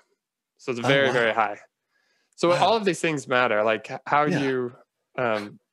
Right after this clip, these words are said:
Speaker 1: yeah, and I don't think it's always discussed, but that's, yeah, that's a big issue. So
Speaker 2: Yeah.
Speaker 1: the other, the other piece <laughs> I wanted to get to really quickly is just that there's a whole concept of the food matrix. And that, that just means that,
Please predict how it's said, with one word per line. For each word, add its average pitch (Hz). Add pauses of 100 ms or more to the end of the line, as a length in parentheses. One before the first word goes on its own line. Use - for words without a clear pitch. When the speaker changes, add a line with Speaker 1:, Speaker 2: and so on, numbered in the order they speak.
(280)
Speaker 1:
yeah, 113
and 135
I 143
don't 170
think 170
it's 143
always 139
discussed, -
but 113
that's, -
yeah, 104
that's 107
a 143
big 127
issue. 110 (600)
So 170
Speaker 2:
Yeah. 156
Speaker 1:
the 165
other, 196
the 165
other 170
piece 170
<laughs> -
I 160
wanted 139
to 135
get 135
to 131
really 143
quickly 127
is 120
just 143
that 131
there's 139
a 143
whole 208
concept 143
of 120
the 110
food 143
matrix. 110 (1080)
And 139
that, 165 (160)
that 156
just -
means 143
that, 120